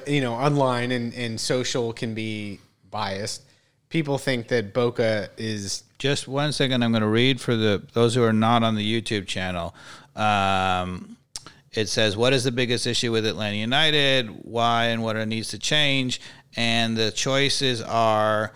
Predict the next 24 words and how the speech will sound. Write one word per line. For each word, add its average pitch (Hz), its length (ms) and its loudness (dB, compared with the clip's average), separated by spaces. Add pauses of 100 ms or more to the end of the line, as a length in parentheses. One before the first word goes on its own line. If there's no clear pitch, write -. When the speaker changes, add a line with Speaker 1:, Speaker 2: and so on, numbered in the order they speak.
(160)
Speaker 2:
the 104 100 -4
leads 135 400 0
of 120 140 0
the 117 80 -6
club, 123 480 2
obviously 113 480 -4
blank 110 520 -4
eels, 104 500 -2
the 104 180 -4
roster, 120 840 0 (440)
the 113 120 -4
coaching, 113 880 0
or 101 260 -4
other. 87 380 -4 (360)
Those - 180 -8
are 90 40 -10
the 85 100 -14
choices. - 540 -8
Speaker 1:
Yeah, 151 180 0
and 139 140 -2
so, 143 480 2
you 139 100 -4
know, 113 300 -2
most 160 340 0